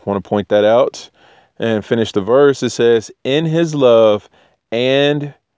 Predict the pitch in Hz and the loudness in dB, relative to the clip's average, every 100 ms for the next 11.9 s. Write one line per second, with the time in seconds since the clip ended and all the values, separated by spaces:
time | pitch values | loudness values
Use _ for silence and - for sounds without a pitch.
0 | _ 101 110 117 127 147 - 104 95 90 | _ -10 -4 0 2 0 -2 -6 -6 -8
1 | - _ _ _ 127 127 120 - 113 110 | -14 _ _ _ -2 -2 -2 -2 -2 -2
2 | 95 120 127 147 139 104 95 92 92 _ | -2 -2 0 0 -2 0 0 -2 -6 _
3 | _ _ 120 120 104 104 107 135 147 170 | _ _ -4 -2 0 0 0 0 0 0
4 | 156 135 139 127 135 127 107 - _ _ | 0 0 -4 -2 0 2 0 -2 _ _
5 | _ - 110 104 - 135 139 143 123 92 | _ -6 -4 -4 -6 0 2 2 0 -2
6 | 101 92 90 - - 113 117 110 98 90 | -4 -4 -6 -8 -2 0 0 0 -4 -2
7 | 107 104 98 90 90 - - 92 85 82 | -2 0 -2 -6 -12 -6 -4 -2 -4 -8
8 | - _ _ _ _ _ _ _ _ - | -16 _ _ _ _ _ _ _ _ -6
9 | 120 113 101 95 _ _ _ _ - 107 | 0 2 2 0 _ _ _ _ -6 -2
10 | 107 95 - 82 - 143 127 139 127 - | -2 -4 -10 -12 -4 -4 -2 -2 -2 -2
11 | 135 127 117 - - 113 113 95 92 | 0 0 -2 -6 -6 -2 -2 -2 -6